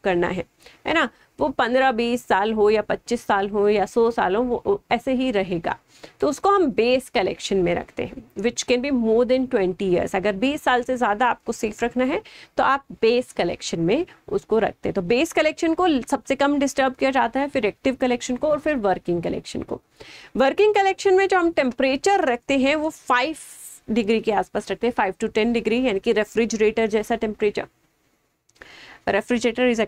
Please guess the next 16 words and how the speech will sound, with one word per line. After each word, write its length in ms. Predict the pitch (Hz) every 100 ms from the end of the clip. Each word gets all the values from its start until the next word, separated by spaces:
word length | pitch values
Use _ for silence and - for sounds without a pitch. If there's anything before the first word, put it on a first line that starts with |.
| -
uh, 360 | 98 196 185 - _ _ -
I 120 | 220
think 200 | 262 269 -
four 420 | 240 240 262 240 -
degree 500 | 190 202 196 208 196 - -
almost, 460 | 196 190 - - - _ -
ठीक 140 | -
है। 60 | 339 - _ - - -
एक्टिव 300 | 214 247 370
कलेक्शंस 580 | 359 339 320 - 339 320
को, 460 | - 269 262 262 262
अ, 400 | - 190 190 190
जो 160 | 190
है 240 | 202 208 190
आप, 380 | 190 190 - 185
अ, 200 | 180